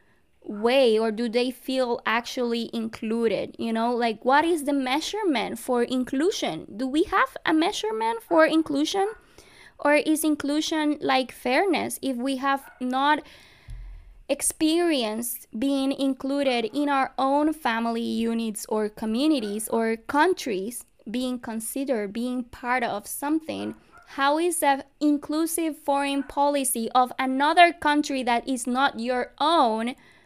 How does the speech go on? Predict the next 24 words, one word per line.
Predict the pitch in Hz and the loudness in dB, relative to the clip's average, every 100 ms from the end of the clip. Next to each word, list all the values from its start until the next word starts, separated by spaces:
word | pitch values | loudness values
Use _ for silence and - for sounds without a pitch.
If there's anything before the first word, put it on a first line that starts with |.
| _ _ _ _ | _ _ _ _
help | - 349 381 330 | 4 4 4 4
you | 330 339 | 4 2
feel | - 320 370 294 247 247 - | -2 -2 4 6 6 4 4
included? | 349 359 - 320 392 453 220 233 - _ _ _ _ _ _ _ _ _ _ _ _ _ _ _ _ _ _ _ _ _ _ _ _ _ _ _ _ _ _ - - - | 4 4 2 4 6 6 6 2 -8 _ _ _ _ _ _ _ _ _ _ _ _ _ _ _ _ _ _ _ _ _ _ _ _ _ _ _ _ _ _ -20 -18 -10
Okay, | - 202 247 302 _ - _ _ - | -6 -4 -4 -6 _ -20 _ _ -6
um, | 240 220 214 214 214 - _ - | -4 -2 -2 -4 -8 -12 _ -8
we | 247 | -6
can | 240 247 | -4 -6
talk | 240 240 226 | -2 -2 -2
in | 233 226 | -4 -6
spiritual | - 311 330 311 269 | -2 0 0 0 0
terms, | 269 262 226 320 | 0 -2 0 0
perhaps, | - 294 262 233 277 - | 2 0 4 4 4 2
you | 311 | -2
know, | 254 262 | 0 0
like, | 262 233 - | 0 -2 -6
we | 254 247 | -6 -2
are | 247 233 | -2 0
all | 262 285 294 | 2 4 2
connected, | 277 277 262 269 262 277 269 | -4 -4 -2 -2 -2 0 0
we | 247 254 254 | 0 -2 0
are | 240 233 | 0 0
all | 254 262 277 285 | 2 4 4 2
one, | 240 226 240 262 | 0 0 2 0